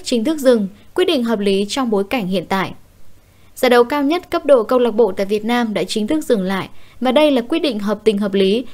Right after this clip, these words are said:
với các đội bóng trong bối cảnh dịch bệnh vẫn đang phức tạp. Hoàng Anh Gia Lai nguy cơ không vô địch.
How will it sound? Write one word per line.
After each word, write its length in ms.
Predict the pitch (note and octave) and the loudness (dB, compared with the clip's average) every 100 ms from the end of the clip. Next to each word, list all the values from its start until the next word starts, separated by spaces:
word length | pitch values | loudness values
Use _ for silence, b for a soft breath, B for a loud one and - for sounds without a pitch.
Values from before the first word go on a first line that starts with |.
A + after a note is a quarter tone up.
| B | B
với 140 | G#3 A#3 | -2 0
các 120 | D#4 | 4
đội 120 | D4+ | 2
bóng 280 | A3+ G3+ A3 | 2 0 -2
trong 200 | A#3 C#4 | -4 -2
bối 120 | A#3 G#3 | 0 0
cảnh 180 | C#4+ G3+ | -2 -4
dịch 220 | F3+ G3 | -2 -2
bệnh 260 | G#3 D#3 F3+ | -2 -4 -6
vẫn 200 | G3 G#3 | -6 -4
đang 200 | A3 G3+ | -6 -6
phức 200 | C4+ - | -8 -6
tạp. 200 | G#3+ F3 - - - - - - - b b b | -6 -6 -12 -20 -20 -18 -18 -16 -18 b b b
Hoàng 140 | C#4+ C#4+ | 0 4
Anh 140 | D#4 | 4
Gia 140 | D4+ D4 | 2 2
Lai 280 | C#4+ C#4 | 4 2
nguy 200 | B3 C4 | 2 0
cơ 280 | B3 B3 A#3+ | 2 2 2
không 280 | A#3 B3+ A#3 | 2 0 6
vô 140 | A3+ | 6
địch. 200 | G#3+ F#3 | 6 4